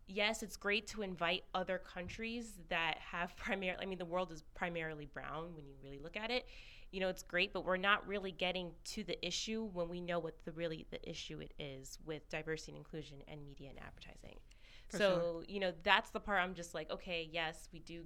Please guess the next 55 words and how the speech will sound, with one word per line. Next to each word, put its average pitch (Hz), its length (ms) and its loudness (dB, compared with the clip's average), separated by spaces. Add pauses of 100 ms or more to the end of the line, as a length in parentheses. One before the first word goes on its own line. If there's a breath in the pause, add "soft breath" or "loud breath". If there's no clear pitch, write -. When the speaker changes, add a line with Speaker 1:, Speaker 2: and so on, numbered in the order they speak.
(120)
Speaker 1:
get 170 220 2
it, 135 340 -4 (340)
but 190 80 2
we're 180 240 2 (140)
just - 320 -4
circling 214 440 0
around 156 360 2
it." 151 160 -4
And 160 120 -4
is 160 140 -4
it 170 120 -8
because 165 420 -6
we 165 80 -8
don't 156 160 -6
know 156 100 -6
how 151 120 -8
to - 200 -12
talk 294 240 0
about 294 240 0
it? 302 180 0 (440 loud breath)
Or, 180 580 4 (1080)
like, 180 240 0
that's 208 300 6
the 220 100 -4
missing 196 420 -4
piece - 680 -10 (380 loud breath)
when 196 120 0
it - 80 0
comes 202 340 -2
to - 160 -6
the 175 100 -6
C-suite, 175 880 -6
when 170 100 -4
it 180 80 -2
comes 196 240 2
to 202 100 -8
these 170 280 -10
upper 180 180 -6
level 165 180 -6
people, 165 200 -8
when 170 80 -4
it - 80 -8
comes 185 200 -10
to 165 60 -14
celebrity 160 640 -8
and 151 140 -8
access, 160 460 -8
that 151 140 -6
we 170 140 -10
know 202 540 2
what 180 300 0
the 175 80 -6
pr-, - 280 -8
what 170 240 -4
the, 147 380 -6